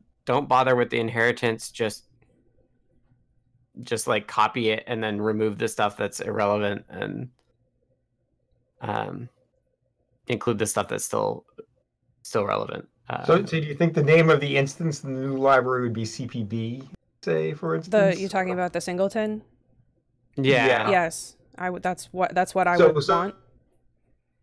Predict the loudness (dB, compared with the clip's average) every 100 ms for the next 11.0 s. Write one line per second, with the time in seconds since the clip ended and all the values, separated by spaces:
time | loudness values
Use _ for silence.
0 | _ _ _ _ _ _ _ _ _ _
1 | -16 -6 -2 -2 -4 -10 _ _ -20 -20
2 | _ -12 -8 -4 0 0 0 -6 -8 -8
3 | -8 -8 -2 -2 -2 0 0 0 2 4
4 | 4 4 2 -2 -2 0 0 -4 -10 -14
5 | -18 _ _ _ _ _ _ _ _ _
6 | _ _ -4 -2 0 0 4 4 4 4
7 | 4 2 -2 -2 0 2 2 0 -8 -18
8 | _ -4 0 0 -2 -2 -2 2 2 2
9 | 2 4 6 6 6 4 0 -16 -20 _
10 | _ _ _ _ -18 -6 -2 0 -2 -4